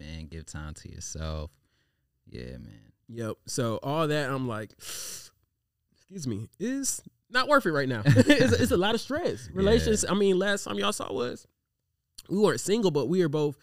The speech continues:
Speaker 2: either about
Speaker 1: Were
Speaker 2: to
Speaker 1: we?
Speaker 2: get in rela-, relationships
Speaker 1: No, you
Speaker 2: or
Speaker 1: were.
Speaker 2: we were newly in
Speaker 1: Yeah.
Speaker 2: relationships, like, or relatively, <laughs> you know.
Speaker 1: Yeah, yeah.
Speaker 2: You don't gotta talk about
Speaker 1: I think I
Speaker 2: dates.
Speaker 1: was still single at the time. I, I'm pretty sure I was. I think so.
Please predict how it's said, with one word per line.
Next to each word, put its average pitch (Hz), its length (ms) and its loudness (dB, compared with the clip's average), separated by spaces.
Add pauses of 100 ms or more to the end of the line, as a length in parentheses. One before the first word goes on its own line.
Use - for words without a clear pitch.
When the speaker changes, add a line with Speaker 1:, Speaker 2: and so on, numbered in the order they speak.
(340)
Speaker 2:
either 143 480 2
about 117 220 0
Speaker 1:
Were 226 60 2
Speaker 2:
to 302 60 2
Speaker 1:
we? 160 40 4
Speaker 2:
get 180 80 6
in 180 60 4
rela-, 175 300 2
relationships 175 580 -2
Speaker 1:
No, 90 100 -2
you 107 240 0
Speaker 2:
or 170 40 4
Speaker 1:
were. 165 60 2
Speaker 2:
we 160 120 2
were 135 60 2
newly 147 440 2
in 139 180 -4
Speaker 1:
Yeah. 131 60 -2
Speaker 2:
relationships, 127 640 -6
like, 113 280 -6 (340)
or 127 100 -6
relatively, 127 720 -2
<laughs> - 80 -20
you 202 180 2
know. 135 260 0
Speaker 1:
Yeah, 76 180 -6 (460)
yeah. - 140 -14
Speaker 2:
You 466 60 4
don't 269 140 4
gotta 175 200 6
talk 165 140 4
about 147 180 0
Speaker 1:
I - 40 4
think 139 180 2
I 98 40 2
Speaker 2:
dates. 101 60 2
Speaker 1:
was 101 120 0
still 80 180 -8
single 73 260 -10
at 69 80 -16
the - 80 -16
time. 71 300 -14
I, 73 40 -12 (200)
I'm 101 80 -8
pretty 107 180 -6
sure - 140 -12
I - 60 -16
was. - 420 -18 (680)
I 87 60 -8
think 82 240 -14
so. - 140 -20